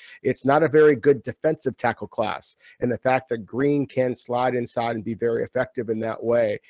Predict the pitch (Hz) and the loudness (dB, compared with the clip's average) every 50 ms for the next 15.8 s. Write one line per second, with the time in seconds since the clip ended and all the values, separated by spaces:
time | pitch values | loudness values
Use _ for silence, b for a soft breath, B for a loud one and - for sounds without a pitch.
0 | B B B B - 120 117 113 127 127 - 175 165 - 180 151 - - 165 151 | B B B B -4 -4 -2 0 -2 -2 -2 -2 -4 -2 -4 -4 -2 -2 -2 0
1 | 143 143 156 156 156 - - 123 120 - _ 120 120 117 113 101 113 120 - - | 0 2 2 0 0 -2 -8 -12 -16 -16 _ -10 -6 -6 -4 -4 -6 -8 -6 -4
2 | 131 120 113 - - - 123 104 117 123 117 - - - - - 123 113 113 117 | -2 -2 -2 -4 -6 -8 -6 -4 -4 -6 -4 -4 -4 -6 -6 -6 -6 -6 -4 -4
3 | 101 107 113 113 110 - - 120 123 117 117 117 107 - 107 - 113 117 110 - | -4 -4 -4 -6 -6 -6 -6 -4 -4 -2 -2 -4 -4 -6 -8 -6 -4 -4 -4 -4
4 | - 104 82 - - - 110 113 123 123 - - 165 156 156 147 - - - 147 | -6 -10 -10 -10 -4 -2 0 0 0 -2 -4 -4 -2 -2 -2 -4 -4 -6 -2 -2
5 | 139 131 - 147 135 120 - - 123 117 107 - - - 131 123 - 117 113 101 | -2 -2 0 -2 -4 -2 -2 -2 -2 -2 -2 -6 -6 -4 -4 -4 -2 -4 -6 -6
6 | b b b b b b - - 139 131 120 117 117 120 131 123 - - 123 113 | b b b b b b 0 2 4 4 4 2 2 2 0 0 -2 -4 -4 -2
7 | 113 117 113 101 - - - 113 110 110 - B B B B B B - 147 143 | -2 -2 -4 -6 -6 -6 -4 -4 -4 -4 -6 B B B B B B 2 2 4
8 | 127 160 185 220 254 - - 220 208 - - 180 175 - - 160 127 117 - - | 4 4 2 2 0 0 2 0 0 2 2 0 0 2 -2 -6 -6 -6 -2 -2
9 | 151 147 - 147 120 127 123 117 113 113 110 113 117 113 107 104 120 - - 143 | -2 -2 -2 -4 -2 0 0 2 2 0 0 0 0 -2 -2 -4 -6 -4 -2 -4
10 | 135 113 - b b b b - 180 202 190 214 - - 180 175 - - 151 165 | -4 -4 -8 b b b b 2 2 2 2 0 2 2 2 2 2 0 2 2
11 | 151 127 107 139 131 135 123 131 127 127 131 127 127 123 113 127 127 127 127 123 | 2 4 4 2 2 4 2 2 2 2 2 2 2 0 0 -2 -2 -2 -2 -4
12 | 120 - 127 123 - - 117 98 131 147 - - 147 143 135 139 139 131 131 127 | -4 -4 -4 -4 -4 -6 -8 -6 -6 -6 -4 -2 -2 -2 0 0 -2 -2 -2 -2
13 | 127 131 113 - - 131 120 110 - 131 135 135 120 104 131 135 135 - - 127 | -2 -4 -4 -2 -4 -4 -4 -2 -2 -2 -2 -2 -4 -4 -4 -4 -4 -4 -6 -6
14 | 120 113 - 110 110 117 131 156 170 170 156 131 123 117 - - - 127 123 120 | -6 -6 -6 -8 -8 -6 -4 -2 2 2 2 2 0 -4 -6 -8 -6 -4 -2 -2
15 | 120 120 - - 110 - _ 120 123 120 120 120 120 117 - | -2 -4 -6 -12 -16 -10 _ -4 -2 -2 -2 -2 -4 -6 -10